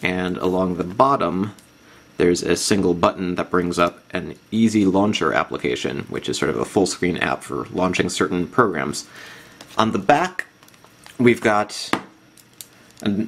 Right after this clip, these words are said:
higher quality camera, but still no flash or anything, and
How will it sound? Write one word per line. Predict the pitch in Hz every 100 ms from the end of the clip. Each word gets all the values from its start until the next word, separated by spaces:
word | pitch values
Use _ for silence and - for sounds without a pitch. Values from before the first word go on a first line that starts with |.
| -
higher | 131 139
quality | 135 120 104 98
camera, | 95 98 95 113
but | 104 82
still | - - 92
no | 95 92 90
flash | - 95 90 92 -
or |
anything, | 80 78 92 104 - - - -
and | 98 98 95 95